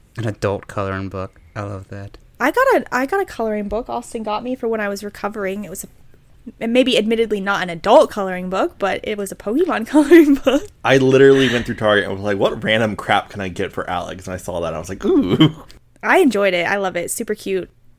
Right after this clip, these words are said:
Speaker 2: Speaking of other random stuff, we also, there was also a board game included in that care package that we should play, so.
Speaker 1: Ooh,
Speaker 2: A board
Speaker 1: I like
Speaker 2: game,
Speaker 1: that.
Speaker 2: Austin. You could play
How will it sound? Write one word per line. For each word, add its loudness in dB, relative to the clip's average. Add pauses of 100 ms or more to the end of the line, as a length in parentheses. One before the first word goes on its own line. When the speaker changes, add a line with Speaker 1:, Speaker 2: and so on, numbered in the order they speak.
(120)
Speaker 2:
Speaking -2
of 0
other 2
random -4
stuff, -6
we -6
also, -2
there -2
was -6
also -2
a -2
board -2
game -4
included -6
in -6
that -8
care -8
package -10
that -6
we -8
should -10
play, -8
so. -12 (420)
Speaker 1:
Ooh, -10 (260)
Speaker 2:
A -4
board 4
Speaker 1:
I -6
like 0
Speaker 2:
game, -6
Speaker 1:
that. -2
Speaker 2:
Austin. -4
You -4
could -8
play 0